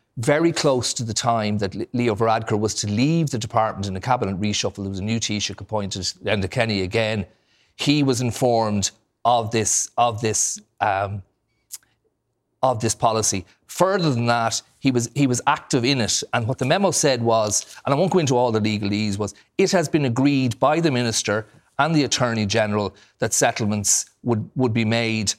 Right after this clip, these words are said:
I paraphrase that, it's a bit legalistic, in the range of forty to sixty percent of the claim, which means we would settle. So he's, he is there in black and white, Leo Varadkar, in twenty sixteen of being informed of that. Then we also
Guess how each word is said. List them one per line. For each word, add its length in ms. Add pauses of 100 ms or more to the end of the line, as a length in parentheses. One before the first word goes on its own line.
I 80
paraphrase 600
that, 280
it's 140
a 40
bit 240
legalistic, 680 (260)
in 120
the 100
range 320
of 80
forty 420
to 120
sixty 380
percent 560
of 340 (220)
the 280
claim, 360
which 180
means 240 (120)
we 100
would 140
settle. 280
So 160
he's, 300
he 200
is 120
there 240
in 60
black 240
and 100
white, 240
Leo 140
Varadkar, 480 (320)
in 120
twenty 300
sixteen 500
of 200
being 180
informed 480
of 100
that. 280 (400)
Then 160
we 120
also 600